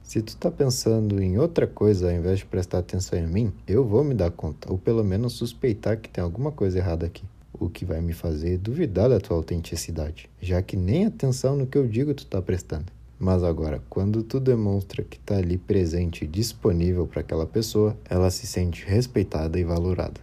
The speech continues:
Então aqui tem uma técnica que vai te manter sempre no presente, em qualquer momento de interação humana.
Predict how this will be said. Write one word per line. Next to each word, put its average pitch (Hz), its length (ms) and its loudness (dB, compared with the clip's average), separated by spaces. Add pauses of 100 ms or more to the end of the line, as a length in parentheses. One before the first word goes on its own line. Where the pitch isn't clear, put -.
(160)
Então 87 300 -2
aqui 95 220 0
tem - 120 0
uma 131 160 4
técnica 113 680 0
que - 220 -6
vai 98 200 4
te 107 220 -6
manter 101 320 0
sempre 110 640 0
no 107 100 0
presente, 87 680 -2
em 92 140 -2
qualquer 104 560 2
momento 90 500 0
de 92 120 -2
interação 87 520 -2
humana. 82 280 -4